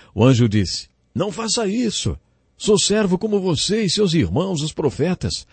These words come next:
e como os que guardam as palavras deste livro. Adore a Deus." O Evangelho de João é todo dedicado a dizer quem é Jesus. Mas, de acordo com este anjo,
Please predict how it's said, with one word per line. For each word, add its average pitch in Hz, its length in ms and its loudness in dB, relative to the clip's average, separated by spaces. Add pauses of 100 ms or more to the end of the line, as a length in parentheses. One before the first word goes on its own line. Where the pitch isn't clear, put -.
(200)
e 104 80 0
como 180 220 0
os 160 100 0
que 180 120 -2
guardam 156 440 0
as 143 100 -4
palavras 127 560 0
deste 127 300 0
livro. 92 480 -2 (400)
Adore 71 560 0
a - 60 -2
Deus." 131 640 -2 (1120)
O 80 120 0
Evangelho 87 480 4
de 71 100 0
João 71 480 0
é 64 260 -2
todo 117 300 -2
dedicado 113 720 0
a 69 80 0
dizer 82 360 4
quem 78 220 2
é 73 100 4
Jesus. 76 560 0 (480)
Mas, 95 200 0
de 110 60 4
acordo 113 300 4
com 98 140 0
este 98 220 2
anjo, 156 340 -4